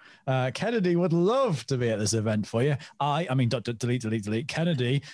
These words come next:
would, uh, think it would be excellent for this." And I think loads of people did that. We've got a friend who's got an enormous, like, multi seven-figure business, once admitted recently, once she started off with a fake assistant.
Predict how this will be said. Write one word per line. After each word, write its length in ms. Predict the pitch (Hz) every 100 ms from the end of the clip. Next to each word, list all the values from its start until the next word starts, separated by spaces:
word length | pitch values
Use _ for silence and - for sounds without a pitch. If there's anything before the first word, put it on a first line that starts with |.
| -
would, 260 | 143 139 170
uh, 160 | 165
think 240 | 143 151 147
it 60 |
would 120 | 143
be 100 | 135
excellent 480 | 147 165 - 143 113
for 120 | 107
this." 260 | 101 92 - _ - -
And 80 | -
I 60 | 190
think 180 | 214 185
loads 220 | 208 233
of 80 | 170
people 240 | 131 110
did 180 | 107 90
that. 180 | 98 101
We've 180 | 156 151
got 140 | 123
a 40 |
friend 300 | - 147 156
who's 160 | 120 110
got 240 | 147 139
an 100 | 196
enormous, 720 | 214 226 226 226 214 190 123 139
like, 160 | 143
multi 280 | 151 160 151
seven-figure 640 | 143 139 139 127 139 139
business, 320 | 131 135 127 143 143 -
once 340 | 123 131 127
admitted 480 | - 135 127 143 131
recently, 380 | 127 120 131 123
once 340 | 120 120 -
she 140 | 127 123
started 320 | - 120 110
off 140 | 104
with 80 | 110
a 40 | 107
fake 240 | 110 104
assistant. 400 | 101 92 -